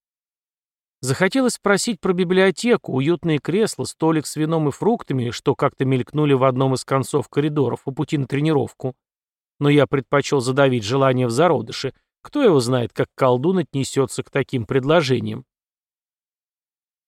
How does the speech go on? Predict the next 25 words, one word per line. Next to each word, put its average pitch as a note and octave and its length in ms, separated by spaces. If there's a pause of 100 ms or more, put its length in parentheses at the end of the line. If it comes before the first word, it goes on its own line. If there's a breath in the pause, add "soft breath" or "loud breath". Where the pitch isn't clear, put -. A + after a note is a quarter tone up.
(120)
Если G#3 320
Сенешаль G3+ 580
выглядел F3 420
строго, G3+ 440
то C3 100
хозяин C#3+ 460
замка D3 400
еще C3+ 320
и C3 40
очень C3+ 360
опасно. - 580 (440)
С - 140
ним C#3 180
явно C3 500
лучше F3 400
не F3+ 80
шутить G3+ 460
и F3 40
не C3+ 100
пытаться B2+ 520
качать C3 440
права. C#3+ 440 (1040)
Феодализм, G#3 640
чтоб A2+ 320
его, A2+ 280